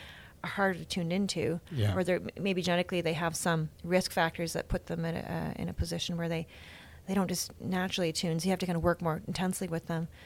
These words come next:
Speaker 1: Um, anyway, it seems to actually help a lot of kids
Speaker 2: That's
Speaker 1: who
Speaker 2: interesting
Speaker 1: are at
Speaker 2: because
Speaker 1: risk
Speaker 2: the,
Speaker 1: of autism.
Speaker 2: there's a, there's such a, uh, it's a pretty deeply embedded construct that
Speaker 1: Yeah.
Speaker 2: there's some things that are so genetically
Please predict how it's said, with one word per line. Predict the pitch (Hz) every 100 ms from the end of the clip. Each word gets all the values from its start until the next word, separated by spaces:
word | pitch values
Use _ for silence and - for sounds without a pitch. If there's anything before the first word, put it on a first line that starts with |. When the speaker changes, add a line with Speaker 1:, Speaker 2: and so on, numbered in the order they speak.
| - - - -
Speaker 1:
Um, | 180 175 -
anyway, | 226 226
it | 185
seems | 220 220
to | 240
actually | 214 - 220
help | 202 220
a | 214
lot | 208
of |
kids | 214 262 262 - - - - - - - -
Speaker 2:
That's | 131 127 -
Speaker 1:
who |
Speaker 2:
interesting | 104 - 101
Speaker 1:
are | 110
at | 104
Speaker 2:
because |
Speaker 1:
risk | 151 233
Speaker 2:
the, | 214
Speaker 1:
of |
autism. | 170 165 190 160 110 104
Speaker 2:
there's | 113 110 98
a, | 104 95 92 92
there's | 98
such | - - 107 -
a, | 92 87 - - - - - - - - - - - - - - - - - - - - -
uh, | 117 98 92 -
it's | - -
a |
pretty | 135 104
deeply | 95 101 - 92
embedded | 90 95 92
construct | - 101 101 - 104 101
that | - 101 -
Speaker 1:
Yeah. | 196 196 190
Speaker 2:
there's | 135 110
some | - - 127 117
things | - 127 104
that | 110
are | 104
so | - 117 113
genetically | 117 110 104 - 110 98